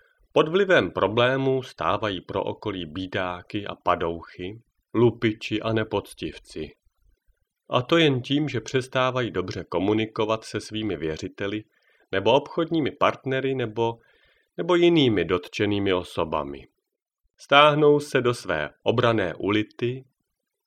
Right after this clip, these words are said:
a tam zalezlí čekají, co se bude dít. No, není samozřejmě jednoduché odpovídat stále dokola, trpělivě a dobře na podrážděné dotazy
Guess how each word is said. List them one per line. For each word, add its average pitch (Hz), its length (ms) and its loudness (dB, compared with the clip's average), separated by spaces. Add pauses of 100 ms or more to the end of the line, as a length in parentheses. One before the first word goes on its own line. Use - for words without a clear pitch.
(240)
a 101 100 6
tam 110 540 0
zalezlí 95 840 -2
čekají, 104 600 -4
co - 180 -12
se - 180 -8
bude 92 300 -6
dít. - 460 -16 (880)
No, 104 520 2
není 127 440 0
samozřejmě 127 800 -2
jednoduché 80 920 -4 (140)
odpovídat 98 720 -6
stále 87 380 -4
dokola, 82 640 -8 (380)
trpělivě 90 800 -4
a 92 120 -2
dobře 95 600 0 (360)
na 92 120 -2
podrážděné 90 880 0
dotazy 85 600 -6